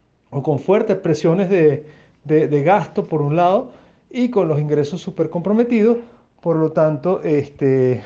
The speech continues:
la tendencia va a ser que de esta vamos a salir con estados y gobiernos súper, súper endeudados y con poquísimo espacio fiscal para hacer cualquier cosa. Entonces tienes por un lado los efectos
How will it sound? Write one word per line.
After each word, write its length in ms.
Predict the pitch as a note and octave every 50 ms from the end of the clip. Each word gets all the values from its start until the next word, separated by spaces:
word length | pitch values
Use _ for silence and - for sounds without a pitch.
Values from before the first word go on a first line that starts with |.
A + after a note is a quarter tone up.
| - -
la 160 | E3+ D#3 C#3+
tendencia 500 | - D3+ D3 C#3+ D3 D3 - - F#3 F#3
va 140 | E3+ E3+ E3
a 40 | D3+
ser 340 | - - F3 F3 F3+ F3
que 220 | - F3 D#3+ E3+ D#3+
de 220 | D3 D3+ D#3 F#3
esta 220 | G3 - - A#3 G#3+
vamos 280 | G3+ F#3+ F#3+ G#3 G#3+ G#3+
a 40 |
salir 360 | G3+ - F3 E3 F#3+ G#3+ G#3 G#3+
con 180 | - F#3+ F3+ E3
estados 540 | - - - D#3+ D#3 E3+ F#3+ G3+ G3 - - - - _ _ _ _ _ _ -
y 120 | F#3+ E3
gobiernos 540 | D3+ D#3+ D3+ D3+ D3+ D#3 D#3 D#3+ F3+ F#3 E3
súper, 580 | - - - - - A#3 A3+ A#3 - A3+ G#3 F3
súper 440 | - - G3 F#3 - F#3 F#3 - E3+
endeudados 800 | D#3 D3 C#3+ C#3+ C#3 C3+ C#3+ D3+ D3+ D3 C#3+ E3 G3 F#3+ - - _ - _ _ _ _ _ -
y 80 | E3 D3
con 220 | - D#3+ D3+ D3
poquísimo 800 | - D3 C#3 - - B3 A#3 A#3+ - A#3+ A#3+ A#3+ B3 B3+ B3 B3
espacio 560 | - - - - - D#3 D#3 D#3 - G#3 E3
fiscal 440 | - - - - - D3+ D#3 D#3 -
para 180 | F3 D3 C3+
hacer 280 | B2+ - - C3 B2 B2+
cualquier 320 | - C3+ - - C3 -
cosa. 280 | - A2+ G2+ - - - _ _ _ _ _ _ _ _ _ _
Entonces 280 | C#3 C3+ D3+ C#3+ E3 E3
tienes 240 | - F3+ G3+ A3 G#3+
por 140 | C4 C4
un 120 | C4 B3+ B3+
lado 340 | B3 A#3+ A#3 A#3+ B3 B3 G#3+
los 140 | G3 E3
efectos 600 | E3 E3 - F3+ E3 E3 - A3 G#3 G#3 - -